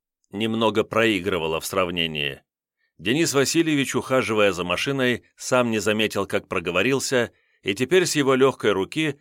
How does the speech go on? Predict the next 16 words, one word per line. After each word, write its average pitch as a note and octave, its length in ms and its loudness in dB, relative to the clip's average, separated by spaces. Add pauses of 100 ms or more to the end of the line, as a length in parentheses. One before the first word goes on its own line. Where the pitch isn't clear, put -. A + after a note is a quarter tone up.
(160)
ракетный G#2 540 0
станок A#2+ 500 -2 (220)
ласково C3 500 0
прозвали F2+ 500 2
«Катюшей». F2 680 -2 (800)
Нижние A2+ 380 2
чины A#2+ 320 -2
с - 80 -8
оглядкой F2+ 480 0
и - 140 -6
опаской, A#2 680 0 (220)
а F2 160 2
Александр F#2+ 540 -2
Федорович D3+ 580 0 (240)
посмеивался A2+ 760 2
откровенно, A#2 680 0